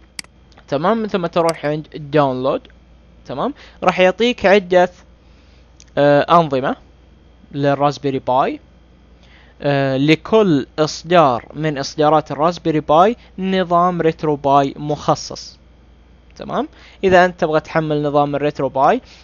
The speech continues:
للراسبيري باي زيرو، عندك هنا، آه، صفر وواحد. إذا أنت تبغى تحمل نظام الريترو باي لهذا الإصدار من الراسبيري باي،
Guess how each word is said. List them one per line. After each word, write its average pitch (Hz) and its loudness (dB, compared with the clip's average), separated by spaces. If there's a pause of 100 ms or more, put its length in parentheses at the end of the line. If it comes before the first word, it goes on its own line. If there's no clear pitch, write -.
(120)
للراسبيري 147 2
باي 139 0
زيرو، 156 0 (1040)
عندك 143 -6
هنا، 143 -2 (340)
آه، 135 2
صفر 151 -2 (420)
وواحد. 147 0 (340)
إذا 180 0
أنت 175 -6
تبغى 151 -2
تحمل 147 -6
نظام 135 -4
الريترو 135 -6
باي 127 -4 (320)
لهذا 135 0
الإصدار 127 -6
من 123 -10 (340)
الراسبيري 127 -6
باي، 262 2